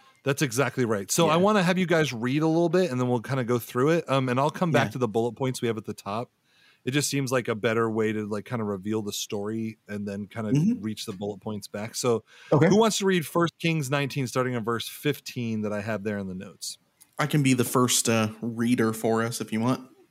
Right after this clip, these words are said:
Speaker 3: Okay.
Speaker 1: Let's do it.
Speaker 2: All right. First Kings nineteen, starting in verse fifteen. And the Lord said to him, "Go, return on your way to the wilderness of Damascus."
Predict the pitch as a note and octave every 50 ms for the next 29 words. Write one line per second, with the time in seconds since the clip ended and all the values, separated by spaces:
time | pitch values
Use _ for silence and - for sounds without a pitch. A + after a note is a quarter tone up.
0 | _ - C3+ C#3 F#3+ A3+ - - - - A2+ G2+ F#2 F2 - - - - - _
1 | - - - - - - - G2 A2+ F3 A#3 - - - - _ _ - - -
2 | - - - - - - - - - - - - - - _ _ _ - D3+ C#3
3 | C#3 - - D#3 D3+ D3 C3+ B2+ C#3 C#3+ C#3+ C3 - - - D3+ D3 C3+ A#2+ A2
4 | G#2+ G#2+ G#2 - - - - - - - - A2 G#2 G#2+ G#2+ G#2+ A2 G#2+ G#2+ G#2+
5 | G#2+ G#2+ G#2 - - - A2+ G#2+ - - - A#2 G#2+ G#2 G2+ G2 F#2 F2+ G2+ -
6 | - - - - _ _ _ _ _ _ _ _ _ _ _ _ _ _ _ _
7 | _ A2 A2+ G#2+ A2 G#2+ A2 A#2 C3 C3+ C#3 C3 - - - B2+ A#2+ A#2+ - A2+
8 | A2 A#2 A2+ G2+ F2+ D#2 F2+ F#2+ G#2 G#2 _ _ _ _ _ _ _ _ _ -
9 | B2 B2 C3 C3+ C#3 C3+ C#3 D3 C#3+ C#3 - - _ _ - A2+ A2 - - -
10 | D3 C#3+ C#3+ C#3+ C#3+ C#3+ C#3+ C#3+ - A2 G#2+ A2 A2 G#2+ G#2 G2+ G2+ G2+ G#2 G#2
11 | G#2+ A2+ A2+ A2+ A2+ A#2 A#2 A#2 A2+ - - A#2 G#2 G2+ F#2+ G2 G#2 A2 A2+ A2+
12 | A2+ A2 A2 G#2+ A2 A2 - - - - G2+ G2+ G2 G2 A2 A2+ - G2 F#2+ F#2
13 | F2+ - - G#2+ - - - C#2 D#2 G#2 - - - - -